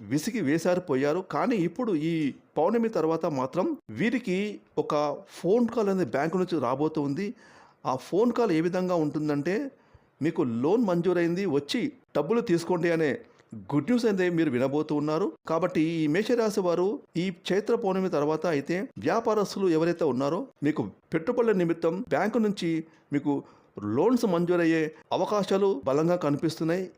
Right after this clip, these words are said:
ఈ గుడ్ న్యూస్ మీకు ఎంతగానో ఆనందాన్ని ఇస్తుంది, మీ కుటుంబం కూడా ఎంతో సంతోషిస్తారు. ఇక ముఖ్యంగా ఈ యొక్క మేషరాశి వారికి ఈ ఏప్రిల్ పన్నెండవ తేదీన చైత్ర పౌర్ణమి నుండి కూడా రెండు కోరికలు తీరేటటువంటి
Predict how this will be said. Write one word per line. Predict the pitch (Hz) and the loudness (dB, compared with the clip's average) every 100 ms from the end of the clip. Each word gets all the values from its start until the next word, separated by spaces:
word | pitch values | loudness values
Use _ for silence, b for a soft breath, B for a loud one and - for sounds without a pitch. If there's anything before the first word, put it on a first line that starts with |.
| 143 | -4
ఈ | 196 | -4
గుడ్ | 113 196 | -2 0
న్యూస్ | 277 262 | 0 2
మీకు | 214 180 | 0 0
ఎంతగానో | 160 160 156 151 175 170 - | 0 0 0 0 -2 -4 -4
ఆనందాన్ని | 127 165 175 165 | 0 2 2 0
ఇస్తుంది, | 151 160 170 - _ _ _ 175 | 0 0 -2 -4 _ _ _ -2
మీ | 196 | -2
కుటుంబం | - 185 262 247 | -2 -2 0 2
కూడా | 170 165 | 4 2
ఎంతో | 156 175 | 2 0
సంతోషిస్తారు. | 135 123 156 131 - 104 87 - - | 0 0 0 -2 -2 -2 -4 -10 -8
ఇక | 147 143 | -2 -2
ముఖ్యంగా | 147 220 254 233 226 220 | -2 0 2 4 2 2
ఈ | |
యొక్క | 180 170 | 0 0
మేషరాశి | 160 143 180 190 175 170 | 0 0 0 0 0 0
వారికి | 156 147 147 170 190 240 _ - | 0 -2 -2 -6 -6 -10 _ -4
ఈ | 139 151 - _ _ 123 | -4 -4 -8 _ _ -2
ఏప్రిల్ | 180 190 208 | -2 2 0
పన్నెండవ | 196 160 165 | 0 0 0
తేదీన | 147 143 151 160 220 - _ - 196 | 0 -2 0 -2 -4 -12 _ -2 0
చైత్ర | 214 220 | 2 0
పౌర్ణమి | 220 170 180 | 0 0 0
నుండి | 170 165 | 0 -2
కూడా | 156 143 160 185 - _ - | -2 -2 -2 -4 -14 _ -6
రెండు | 139 185 | -2 -2
కోరికలు | 190 180 214 208 160 - _ _ _ _ - | 0 -2 0 0 -2 -6 _ _ _ _ -2
తీరేటటువంటి | 165 202 180 175 156 156 127 | -2 0 -2 -2 0 0 -4